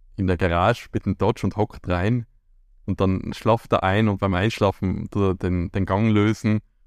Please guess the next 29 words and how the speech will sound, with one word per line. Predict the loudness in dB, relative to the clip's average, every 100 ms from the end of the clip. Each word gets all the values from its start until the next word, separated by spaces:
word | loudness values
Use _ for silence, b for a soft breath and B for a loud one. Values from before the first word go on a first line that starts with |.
| -6
und | 0
dann | 2
rollt | 2 2
er | 0
halt | 0
die | 0
Einfahrt | 0 0 0 0
runter | 0 -2 0 0
und | 0 0
dann | -2 -2
ist | -4 -6
es | -4
halt | -4 -6 -10
umgesprungen, | -2 -2 -2 -2 -2 0
ohne | 0 0
dass, | 0 0
also | -2 -2
auf | 0
Null | 0 0
gesprungen, | 0 0 0
ohne | 2 0
dass | 0
das | -4 -4
Filmteam | -2 0 0 -2
und | -2
das | -2
alles | -2 -2
da | 0 0
war. | 0 -4